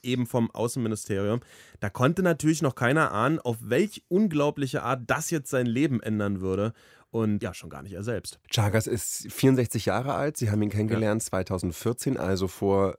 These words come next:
Speaker 2: sechs Jahren.
Speaker 1: Ja.
Speaker 2: Ähm, wie kam das dazu?
Speaker 1: Ich war damals, zweitausendvierzehn war ja die Fußball-W M in Brasilien und ich war unterwegs in Brasilien unter anderem auch als Radioreporter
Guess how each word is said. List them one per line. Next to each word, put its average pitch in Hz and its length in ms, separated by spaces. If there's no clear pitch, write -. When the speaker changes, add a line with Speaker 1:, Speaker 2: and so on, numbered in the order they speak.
Speaker 2:
sechs 87 540
Jahren. 98 420
Speaker 1:
Ja. 104 200
Speaker 2:
Ähm, 110 300
wie 113 60
kam 127 180
das 123 120
dazu? 78 420
Speaker 1:
Ich 156 240
war 147 240
damals, 151 520
zweitausendvierzehn 156 640
war 139 100
ja 135 80
die 127 140
Fußball-W 120 500
M 101 220
in 104 260
Brasilien 98 640
und 95 180
ich - 220
war 113 140
unterwegs 113 420
in 123 140
Brasilien 110 400
unter 120 240
anderem 113 280
auch 107 160
als 104 220
Radioreporter 135 840